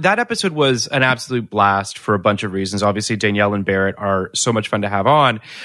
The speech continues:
but I would also say too, like, that movie would have been great if it was just me and you.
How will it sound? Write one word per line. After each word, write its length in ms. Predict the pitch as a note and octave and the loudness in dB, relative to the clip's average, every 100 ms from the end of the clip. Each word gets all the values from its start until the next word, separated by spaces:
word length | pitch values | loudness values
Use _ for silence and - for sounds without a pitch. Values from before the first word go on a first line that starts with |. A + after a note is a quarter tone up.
| - - | -16 -12
but 240 | A#2 D#3 | 0 2
I 60 | D#3 | 2
would 100 | D#3 | 4
also 220 | F3 - | 2 2
say 180 | A#3 F3+ | 0 0
too, 320 | C#3 - G3 | 0 0 0
like, 400 | E3+ B2+ A2+ - - - _ _ _ _ | 4 2 2 -4 -20 -20 _ _ _ _
that 380 | B2+ D3+ A3+ A3 | 0 2 2 -2
movie 360 | D3+ D3 D3 C#3 | -2 -2 -2 -6
would 240 | G#2+ B2+ | 0 2
have 160 | C3 A#2 | 2 0
been 160 | B2+ | -2
great 260 | A2+ A#2 A#2 | 0 0 2
if 120 | A#2 | 0
it 40 | |
was 180 | A2 G2 | -4 -6
just 300 | G2 A#2 A2+ | -2 -2 -2
me 240 | A2 A2 A2 | -2 0 0
and 160 | G#2 | -2
you. 560 | G2 G#2 G2+ F#2 E2+ | -2 0 0 -2 -6